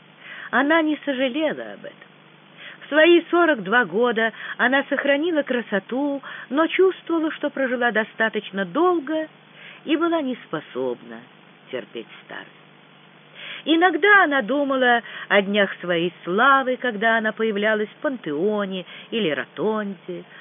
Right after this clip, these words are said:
в фантастическом туалете из лент и перьев, тотчас становясь объектом всеобщего внимания,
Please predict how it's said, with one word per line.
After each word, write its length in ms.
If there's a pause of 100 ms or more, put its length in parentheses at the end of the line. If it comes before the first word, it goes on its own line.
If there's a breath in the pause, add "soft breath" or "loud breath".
(140)
в 60
фантастическом 880
туалете 760
из 80
лент 380
и 60
перьев, 520 (400 loud breath)
тотчас 480 (160)
становясь 500
объектом 540
всеобщего 640
внимания, 840